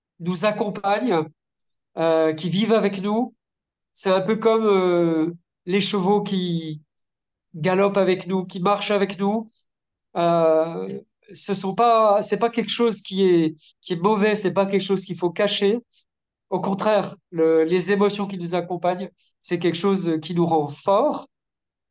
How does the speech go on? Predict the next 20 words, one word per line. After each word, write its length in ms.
euh, 240
qui 160
nous 100
soutient, 600
qui 200
permet 320
de 100
mieux 260
nous 140
connaître 640
et 80
qui 160
nous 100
donne 220
aussi 480
de 100
la 160
sécurité. 840
Et 880
c'est 720